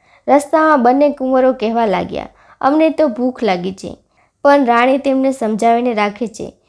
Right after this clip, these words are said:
એટલામાં એક ગામમાં બહેનપણીનું ઘર આવતા તે બંને કુંવરોને લઈને બહેનપણીના ઘરે જઈને કહે છે કે, "જરાક બંને બાળકોને ખાવા આપો ને,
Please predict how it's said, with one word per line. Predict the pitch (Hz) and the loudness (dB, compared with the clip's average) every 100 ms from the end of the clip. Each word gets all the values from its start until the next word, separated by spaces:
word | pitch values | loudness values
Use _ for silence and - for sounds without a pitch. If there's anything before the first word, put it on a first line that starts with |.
| _ _ _ | _ _ _
એટલામાં | 254 269 302 294 294 - | -2 0 0 2 2 2
એક | 277 240 | 0 0
ગામમાં | 247 254 262 262 214 | 0 2 2 0 0
બહેનપણીનું | 233 247 254 262 262 254 | 0 -2 -2 -2 0 0
ઘર | 220 247 254 | -2 -2 2
આવતા | 277 277 - | 2 0 -2
તે | 214 269 262 | -2 0 0
બંને | 226 247 277 | 2 2 0
કુંવરોને | 294 262 262 254 254 247 | 0 -2 0 0 0 -2
લઈને | 214 220 254 | -2 -2 -2
બહેનપણીના | 226 214 208 233 240 240 233 | -2 -4 -4 -6 -6 -4 -6
ઘરે | 220 202 208 | -6 -4 -4
જઈને | 208 202 226 | -4 -4 -4
કહે | 233 277 247 | 0 0 0
છે | 190 170 - _ _ _ _ - | -4 -14 -16 _ _ _ _ -4
કે, | 302 | 0
"જરાક | 269 277 277 | 2 2 2
બંને | 214 208 240 269 | 2 0 0 0
બાળકોને | 247 240 240 226 254 247 | 2 2 0 -2 -4 -4
ખાવા | - 214 214 | -4 -4 0
આપો | 226 226 226 294 | 0 0 -2 -2
ને, | 294 302 | -2 -6